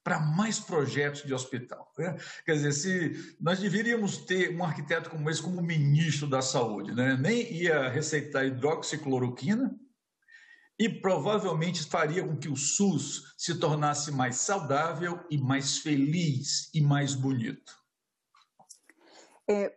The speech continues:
Speaker 2: professor, interessante como o senhor fala da, da questão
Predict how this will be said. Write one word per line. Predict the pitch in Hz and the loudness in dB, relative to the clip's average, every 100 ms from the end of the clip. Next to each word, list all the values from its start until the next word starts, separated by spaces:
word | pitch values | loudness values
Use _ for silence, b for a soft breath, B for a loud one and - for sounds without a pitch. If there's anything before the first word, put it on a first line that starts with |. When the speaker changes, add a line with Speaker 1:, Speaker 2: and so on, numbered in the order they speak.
| _ | _
Speaker 2:
professor, | 208 247 240 262 220 | -2 0 0 2 0
interessante | 208 240 233 240 220 226 | 2 2 2 -2 -6 -6
como | 220 214 208 | -4 -2 0
o | 202 | 0
senhor | 233 196 | 0 0
fala | - 196 185 | 0 0 2
da, | 170 180 | 0 0
da | 180 180 | 0 -2
questão | 180 170 - - 190 180 170 | -2 -6 -6 -2 0 0 -2